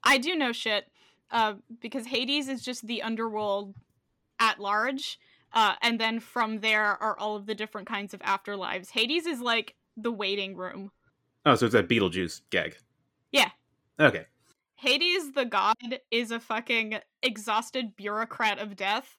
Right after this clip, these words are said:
Speaker 1: and no one can convince me otherwise. <laughs>
Speaker 2: Nah, that's fair. So, yeah, we got these seven, uh, attractive teens all brought together by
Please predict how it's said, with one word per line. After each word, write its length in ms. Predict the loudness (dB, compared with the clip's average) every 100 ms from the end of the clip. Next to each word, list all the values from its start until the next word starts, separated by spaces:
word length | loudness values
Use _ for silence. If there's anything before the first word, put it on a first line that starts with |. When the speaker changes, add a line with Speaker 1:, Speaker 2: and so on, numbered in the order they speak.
| -4
Speaker 1:
and 260 | -4 -4
no 180 | -6 -8
one 220 | -4 -4
can 180 | -4 -4
convince 460 | -4 -6 -6 -8 -8
me 120 | -8
otherwise. 680 | -8 -8 -8 -4 -2 -2 -4 -12
<laughs> 40 | _ _
Speaker 2:
Nah, 220 | 2 4 4
that's 180 | 0 -4
fair. 220 | -4 -8 -8 _ -20 -20 _ _ -2
So, 300 | 6 8 10
yeah, 240 | 10 8
we 100 | 8
got 160 | 4 4
these 380 | 0 0 -2 -8
seven, 720 | -12 4 6 6 4 2 -2 -6 _ 0
uh, 300 | 2 4 2 -4 _ _ _ -6
attractive 500 | 0 2 2 2 0
teens 460 | 0 2 2 0
all 560 | 2 8 10 8 6 -2 _ 0
brought 260 | 0 0
together 640 | 0 2 4 6 6 4 -4 -20 _
by 540 | 4 8 8 6 2